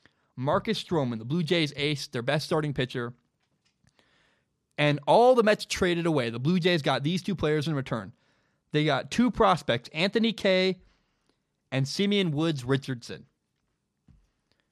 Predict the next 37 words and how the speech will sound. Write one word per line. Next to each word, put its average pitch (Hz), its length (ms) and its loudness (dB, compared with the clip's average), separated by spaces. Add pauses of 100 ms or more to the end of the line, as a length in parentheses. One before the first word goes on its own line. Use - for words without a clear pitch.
And 185 120 -4
I, 226 100 -2
I 214 80 2
look 254 100 2
at - 20 -2
this 254 100 -2
trade 226 140 -2
and 185 80 -6
go, - 60 -20
"Are 202 80 -4
you 226 160 0
kidding 262 640 0
me? 135 160 -6 (320)
That's 233 200 -2
an 226 100 0
amazing 226 540 0
trade. 220 240 0
A 147 60 2
great 226 360 0
starting 247 260 0
pitcher 180 420 -2 (400)
for 185 160 -2
two 233 200 -4
prospects 175 840 -6
in 139 140 -6
the 139 100 -2
minor 160 340 -2
leagues." 127 400 -6 (260)
I, 180 240 0
I - 20 6
love 240 240 2
that 156 140 0
trade. 127 160 -8
I 139 40 -6
think 175 100 -6
it's 156 80 -8
great. 170 400 -6